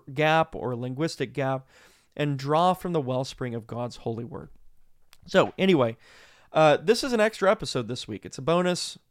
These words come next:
There's an episode coming out, uh, tomorrow, uh, usual time, uh, going to be on,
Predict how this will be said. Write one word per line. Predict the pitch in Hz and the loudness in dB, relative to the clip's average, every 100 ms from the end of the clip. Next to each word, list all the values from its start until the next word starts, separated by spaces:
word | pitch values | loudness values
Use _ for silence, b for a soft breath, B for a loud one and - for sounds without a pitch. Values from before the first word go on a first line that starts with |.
| - | -16
There's | 120 123 | -12 -6
an | 139 | -6
episode | 143 131 131 - | -6 -6 -6 -4
coming | 139 131 | -2 0
out, | 131 120 - - | 0 -2 -4 -6
uh, | 123 117 | -4 -4
tomorrow, | - 139 147 156 151 151 b b b - | -6 -2 2 6 4 2 b b b -6
uh, | 127 113 | -4 -4
usual | 110 160 156 156 143 | -4 -4 -2 -4 -2
time, | - 143 135 135 - - | 0 0 0 -4 -10 -8
uh, | 123 127 | -6 -4
going | 127 135 135 | -4 -4 -4
to | 131 | -4
be | 135 135 - | -2 -2 -4
on, | 131 123 123 | -4 -4 -6